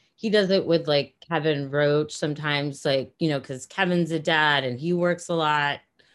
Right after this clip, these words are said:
too. And so, and Josh Bent sometimes comes on it. And so Mike sometimes, I think, gets defe-, like, he thinks I, I think he's, like, a loser for,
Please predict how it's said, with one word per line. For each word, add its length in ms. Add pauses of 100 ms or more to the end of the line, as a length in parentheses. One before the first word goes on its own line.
(220)
too. 460
And 160
so, 540 (180)
and 120
Josh 320
Bent 260
sometimes 440
comes 260
on 220
it. 260
And 180
so 440 (3000)
Mike 460
sometimes, 400
I 80
think, 320
gets 280
defe-, 480
like, 260
he 140
thinks 480
I, 280 (260)
I 260
think 380
he's, 440
like, 440 (400)
a 80
loser 640
for, 680